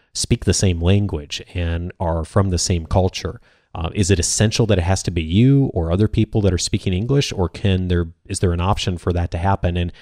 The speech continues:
and I, I, you know, I don't know the details of the situation. Maybe that isn't practical for whatever reason, but, um, and you've probably already thought about this, but whatever you can do to learn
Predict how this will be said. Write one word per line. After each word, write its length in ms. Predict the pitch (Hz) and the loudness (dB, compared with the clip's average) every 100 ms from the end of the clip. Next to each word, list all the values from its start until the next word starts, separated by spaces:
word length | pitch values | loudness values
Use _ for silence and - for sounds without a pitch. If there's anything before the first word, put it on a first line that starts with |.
| - - _ _ - | -20 -20 _ _ -2
and 160 | 113 - | 0 0
I, 120 | 120 - | -2 -4
I, 120 | 87 _ - | -14 _ -6
you 100 | 104 | 0
know, 120 | 95 | 4
I 80 | 104 | 6
don't 160 | 107 | 6
know 120 | 101 | 6
the 100 | 95 | 4
details 420 | 92 110 - 98 85 | 6 4 6 4 4
of 40 | |
the 40 | |
situation. 560 | - 104 - 107 - 87 | 2 0 4 4 4 2
Maybe 220 | 95 95 | 2 4
that 240 | 92 87 - | 4 2 -2
isn't 220 | 98 92 | -2 -2
practical 520 | - 101 - 117 117 | 0 0 0 0 0
for 180 | - 110 | 2 2
whatever 300 | 107 107 113 | 4 2 2
reason, 460 | 107 110 127 123 123 | 2 2 0 -2 0
but, 240 | 101 92 - - _ - | 2 2 0 -10 _ -6
um, 240 | 87 85 85 | -2 -2 2
and 120 | 104 | 6
you've 160 | 127 - | 6 4
probably 400 | 127 107 110 101 | 4 6 8 8
already 240 | 101 92 | 8 6
thought 240 | - 101 | 4 4
about 240 | 85 85 - | 4 2 2
this, 120 | 92 | -2
but 140 | - | 0
whatever 480 | 92 101 - 175 160 | 2 0 0 2 2
you 220 | 92 98 | 2 2
can 240 | - 101 82 | 2 0 0
do 400 | 87 87 110 113 _ _ - | 2 4 2 -2 _ _ -8
to 140 | - 95 | 0 0
learn 600 | 87 92 107 127 139 | 2 2 4 2 0